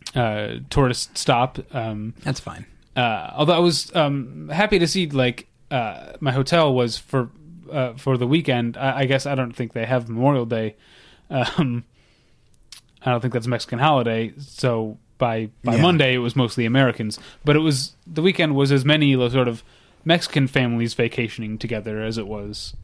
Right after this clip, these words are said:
Speaker 1: uh, American families. It was
Speaker 2: That's
Speaker 1: a,
Speaker 2: good.
Speaker 1: it was a, it was a good, good mix. Um, and it was a, uh, it was a blast. And I, you know, there's nothing, I, like,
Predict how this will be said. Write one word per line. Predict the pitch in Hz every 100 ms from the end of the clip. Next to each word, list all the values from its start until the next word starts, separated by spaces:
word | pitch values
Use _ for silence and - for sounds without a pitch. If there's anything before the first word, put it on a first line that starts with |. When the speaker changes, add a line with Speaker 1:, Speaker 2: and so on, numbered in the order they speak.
| -
Speaker 1:
uh, | - 101 - - - - -
American | 147 - -
families. | 110 69 - 139
It |
was | 131
Speaker 2:
That's | 240 135
Speaker 1:
a, |
Speaker 2:
good. | 117 92 123
Speaker 1:
it | 143 156
was | 156
a, | 165
it | 165
was | 170 165
a |
good, | 156 151 135 - - - _
good | - 151
mix. | 135 123 - -
Um, | - 127 113 113 110 101 - _ _ _ -
and | 147 123
it |
was | 120 120
a, | 117 113 110 - - - -
uh, | 147 123 -
it | -
was | 131 123
a |
blast. | 107 120 104 - -
And | 143 113
I, | 110 110
you | 127
know, | 107 104 _ _ _ _ _ _
there's | - 139
nothing, | 196 170
I, | 151
like, | 143 139 135